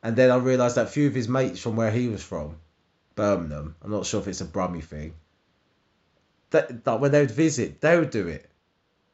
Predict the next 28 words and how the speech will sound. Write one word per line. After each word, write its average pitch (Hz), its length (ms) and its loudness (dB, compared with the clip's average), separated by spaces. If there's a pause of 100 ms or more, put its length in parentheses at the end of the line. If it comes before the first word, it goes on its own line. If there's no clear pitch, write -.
(920)
You 120 60 -4
know, 123 160 2
that's 127 220 2
a 117 40 -2
fair 107 280 -6
point 104 340 -6
there, 80 180 -6
Darren. 73 340 -10 (400)
No, 113 160 -4
you 123 160 0
make 139 260 2
a 117 60 -14
good 113 260 -6
point 135 340 -6
there, 101 220 -4
Darren. 76 400 -10 (480)
It's 117 120 -4
like, 139 140 4
I'm 147 160 4
talking 202 440 4
to 143 180 0
you. 101 320 0 (380)
Why 151 140 4
are - 20 8
you 202 60 6
saying 208 280 6
my 190 100 2
name? 165 440 -2